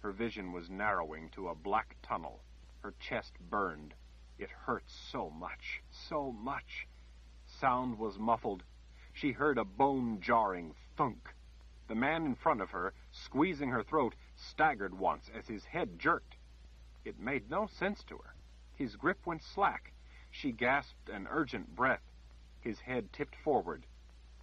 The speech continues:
A crescent-bladed axe was embedded in the back of the man's neck, severing his spine. The axe handle swung in an arc as he dropped. Sebastian, measured fury with white hair, stood behind him.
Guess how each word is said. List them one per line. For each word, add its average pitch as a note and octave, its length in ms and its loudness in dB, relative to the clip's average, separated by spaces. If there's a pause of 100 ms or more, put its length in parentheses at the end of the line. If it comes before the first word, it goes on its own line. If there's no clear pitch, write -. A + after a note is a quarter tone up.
A - 80 -2
crescent-bladed G#2+ 1120 -2
axe - 420 -2
was F#2+ 180 -6
embedded F2 560 -4
in E2 140 -8
the E2 80 -6
back G#2 340 0
of F2 80 -12
the E2+ 100 -6
man's F#2 480 -4
neck, F2+ 460 -6
severing D2 560 -4
his - 160 -12
spine. C#2 520 0 (960)
The A2+ 160 2
axe C3+ 260 0
handle G2 400 0
swung A#2+ 520 4
in G#2 180 -2
an F#2 140 -2
arc F2 340 2
as F#2 140 -10
he F#2+ 100 -6
dropped. G#2+ 480 2 (340)
Sebastian, F#2 760 -2 (280)
measured B2 540 2
fury A#2+ 420 4
with A2 220 0
white A2 300 2
hair, D#2 380 -2
stood G2 320 -6
behind F2+ 380 0
him. C#2 260 -16